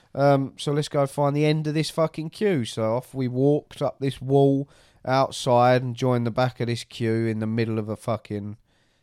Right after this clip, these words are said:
in the middle of the shopping mall. And we were standing there for all of, I wanna say, about thirty seconds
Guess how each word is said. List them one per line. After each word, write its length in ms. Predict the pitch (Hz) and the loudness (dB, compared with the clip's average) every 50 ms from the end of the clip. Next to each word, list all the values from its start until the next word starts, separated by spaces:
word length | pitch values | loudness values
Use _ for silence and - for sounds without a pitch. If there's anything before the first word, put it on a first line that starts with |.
| _ _ - | _ _ -8
in 100 | 113 117 | -4 -2
the 60 | 117 | 0
middle 260 | 117 123 113 117 110 113 | 2 2 2 2 2 0
of 80 | 107 | 0
the 60 | 110 | -2
shopping 480 | 110 - - 123 113 107 - 110 104 104 | -4 -4 -2 -2 -2 0 0 -2 -4 -2
mall. 340 | 104 101 101 101 110 117 123 _ _ _ _ _ _ _ _ _ - - | -2 -2 -2 -2 -4 -4 -8 _ _ _ _ _ _ _ _ _ -16 -10
And 300 | - 120 120 123 120 - - | -8 -6 -4 -4 -6 -6 -6
we 120 | - 143 147 | -6 -4 -4
were 20 | |
standing 400 | 139 - - 170 170 160 151 143 | -4 0 2 4 4 4 4 4
there 160 | 135 131 127 127 | 2 2 2 0
for 240 | - - 143 147 | 0 -2 0 2
all 240 | 151 151 147 147 143 | 4 6 6 6 6
of, 140 | 139 135 147 | 4 4 4
I 120 | 143 131 | 4 4
wanna 220 | 120 113 107 104 104 | 4 4 0 -2 -4
say, 260 | - - 110 107 107 | -6 -4 -2 0 0
about 300 | 104 98 107 101 - - | 0 -2 -2 -4 -4 -6
thirty 640 | - - - - 135 123 113 110 104 - 117 107 | -12 -18 -8 -2 2 2 2 2 0 -2 -6 -10
seconds 720 | 101 - - 117 113 - - 107 101 98 113 139 - - | -8 -6 -6 -6 -6 -6 -8 -12 -10 -10 -10 -12 -14 -16